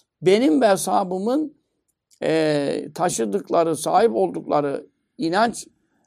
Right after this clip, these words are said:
e, efendim, sisteminde n-, hangi maddeler varsa hepsine inanıyorlar. İşte bunlar cehenneme uğramadan cennete gidebilecek olan, kurtuluşa eren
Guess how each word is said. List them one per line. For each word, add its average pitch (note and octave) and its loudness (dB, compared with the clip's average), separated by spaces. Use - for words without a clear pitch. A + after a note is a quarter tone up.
e, D3+ 0
efendim, D3 0
sisteminde C#3 -2
n-, E3 -4
hangi C#4 2
maddeler D#3+ 2
varsa D3 -2
hepsine - -2
inanıyorlar. - -8
İşte D#3 -6
bunlar F3 0
cehenneme F#3 2
uğramadan E3 -2
cennete D#3+ -4
gidebilecek D3+ -8
olan, F#3 -6
kurtuluşa D#3+ -8
eren G3 -4